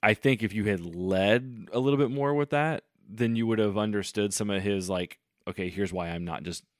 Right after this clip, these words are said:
destroying all of Wakanda or, like, murdering Shuri right out the gate because my long-term goal is this."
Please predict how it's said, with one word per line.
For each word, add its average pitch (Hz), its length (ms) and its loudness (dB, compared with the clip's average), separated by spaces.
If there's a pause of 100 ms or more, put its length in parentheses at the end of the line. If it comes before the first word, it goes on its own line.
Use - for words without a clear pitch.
(180)
destroying 90 640 -2
all 85 140 -4
of 82 80 -4
Wakanda 85 480 -2
or, 78 200 -2
like, 82 180 -6
murdering 87 520 -2
Shuri 85 380 -2
right 82 160 -2
out 80 140 -4
the 85 60 -10
gate 85 200 -2
because 85 240 -6
my 87 180 -4
long-term 90 600 -4
goal 87 220 0
is 80 140 -6
this." 90 240 -2